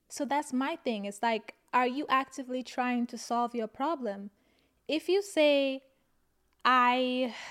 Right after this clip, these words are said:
need to make an extra five hundred dollars a month because I have this bill or something, or I have money problems or blah, blah, blah," you're not going to be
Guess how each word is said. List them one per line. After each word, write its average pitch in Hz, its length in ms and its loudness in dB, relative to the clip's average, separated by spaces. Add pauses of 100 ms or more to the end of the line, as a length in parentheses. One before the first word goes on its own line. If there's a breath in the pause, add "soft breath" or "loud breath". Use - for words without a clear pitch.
(160 loud breath)
need 247 600 0 (720 soft breath)
to 277 140 -2
make 226 600 -2 (920 loud breath)
an 233 100 -2
extra 254 340 -2
five 247 300 0
hundred 226 320 -2
dollars 208 400 -4
a 196 60 -6
month 233 500 -2
because 208 540 -6
I 208 140 -2
have 214 480 -6
this 208 340 -4 (180)
bill 311 420 6
or 294 120 4
something, 277 720 -2
or 220 460 0 (400)
I 226 100 0
have 233 400 -2 (240)
money 269 340 0
problems 247 680 -2
or 226 80 -2
blah, 226 220 -2
blah, 226 180 -4
blah," 233 480 0
you're 254 160 -4
not 311 80 -4
going 285 180 0
to 220 220 -10 (280)
be 214 260 -6